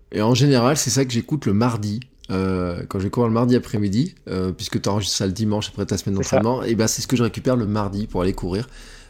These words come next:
Speaker 1: Euh, puisque je, le mardi, j'écoute des podcasts de course à pied quand je vais courir. Voilà, c'est à peu près ma, ma logique.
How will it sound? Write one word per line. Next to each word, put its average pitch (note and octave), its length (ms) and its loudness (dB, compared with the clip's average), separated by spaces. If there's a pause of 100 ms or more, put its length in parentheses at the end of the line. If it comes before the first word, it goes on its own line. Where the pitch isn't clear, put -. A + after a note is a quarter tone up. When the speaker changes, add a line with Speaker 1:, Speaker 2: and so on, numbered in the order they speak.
(140)
Speaker 1:
Euh, F#2+ 720 0
puisque A2 300 0
je, G#2+ 160 0
le A#2+ 80 6
mardi, B2 340 4
j'écoute C3+ 320 2
des B2 100 4
podcasts B2 400 0
de A#2 60 2
course C3+ 240 0
à G#2 80 0
pied B2+ 300 2
quand A#2 140 -2
je G2 60 -2
vais G#2 60 0
courir. G2+ 420 -2
Voilà, F2+ 240 0
c'est G2+ 120 -2
à E2+ 80 0
peu F2 100 -6
près - 180 -4
ma, F#2+ 160 -2
ma F#2 160 -2
logique. F2+ 380 -2